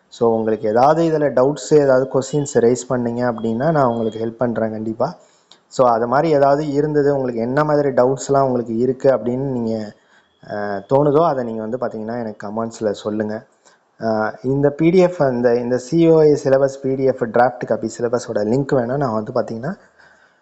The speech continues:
உங்களுக்கு கீழே டிஸ்கிரிப்ஷன்ல கொடுக்குறேன். அந்த லிங்கை யூஸ் பண்ணி இது ஃபுல், ஃபுல்லா டவுன்லோட் பண்ணிக்கோங்க. பண்ணி நீங்களே வந்து பாத்தீங்கன்னா, ஃபுல்லா டீப்பா வந்து படிச்சுக்கோங்க. So, படிச்சுட்டு அதை எப்படி யூஸ் பண்றதுங்கிறது, ஆ,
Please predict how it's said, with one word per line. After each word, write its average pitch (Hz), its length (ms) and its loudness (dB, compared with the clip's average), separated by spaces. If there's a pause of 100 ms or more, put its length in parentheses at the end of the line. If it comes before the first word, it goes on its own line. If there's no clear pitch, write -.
(360)
உங்களுக்கு 117 360 0
கீழே 139 140 4
டிஸ்கிரிப்ஷன்ல 120 680 -2
கொடுக்குறேன். 123 400 0
அந்த 113 180 -4
லிங்கை 127 300 0
யூஸ் 123 200 -2
பண்ணி 113 160 -2
இது 123 180 -2
ஃபுல், 120 300 -8
ஃபுல்லா 120 260 -2
டவுன்லோட் 113 500 0
பண்ணிக்கோங்க. 107 540 -4
பண்ணி 147 260 2
நீங்களே 139 340 2
வந்து 123 180 0
பாத்தீங்கன்னா, 120 800 2
ஃபுல்லா 120 220 2
டீப்பா 113 380 0
வந்து 107 520 0
படிச்சுக்கோங்க. 98 520 -10 (1120)
So, - 340 -6
படிச்சுட்டு 135 340 2
அதை 143 200 4
எப்படி 135 300 0
யூஸ் 135 180 -6
பண்றதுங்கிறது, 131 640 0 (580)
ஆ, 120 60 0